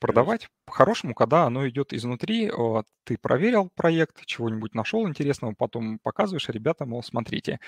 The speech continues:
Speaker 2: Не всегда заходит с первого раза, э, но иногда заходит. Хорошо, когда несколько человек такое продвигают, потому что,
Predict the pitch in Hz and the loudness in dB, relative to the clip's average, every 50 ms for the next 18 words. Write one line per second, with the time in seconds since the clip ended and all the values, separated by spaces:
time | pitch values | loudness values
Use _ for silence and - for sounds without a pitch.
0 | - - - - _ - 113 120 127 127 - - 139 127 113 107 117 - - 135 | -18 -18 -20 -20 _ -6 -4 -2 -2 -2 -2 2 4 4 4 4 2 0 -2 -2
1 | 107 110 - - - 208 226 226 190 170 165 165 156 151 156 147 143 - - - | -2 -2 -4 -2 -2 0 0 0 2 4 4 4 4 4 2 2 2 0 -2 -4
2 | - - - - - - - - - - - _ _ _ _ _ _ _ _ _ | -6 -6 -6 -6 -8 -10 -10 -14 -16 -18 -20 _ _ _ _ _ _ _ _ _
3 | _ _ _ _ - - 123 117 127 156 170 147 131 135 131 127 139 131 147 139 | _ _ _ _ -10 -6 -2 0 0 0 0 0 0 2 2 2 2 0 0 0
4 | - - - - - - _ _ - - - - - 113 - - 214 - 143 123 | -2 -2 -6 -6 -8 -14 _ _ -14 -8 0 4 6 6 6 4 0 -2 -4 0
5 | 117 127 139 139 127 - - 113 107 - - - - - 123 120 131 - - 110 | 2 4 4 6 4 2 2 0 -2 -2 -4 -4 -6 -2 -2 -2 -2 -2 -4 -8
6 | - - - - - 113 110 113 123 117 - _ - 110 113 110 - - 123 113 | -8 -8 -8 -8 -8 -6 -2 -2 -2 -2 -2 _ -4 -4 -4 -4 -4 -6 -6 -6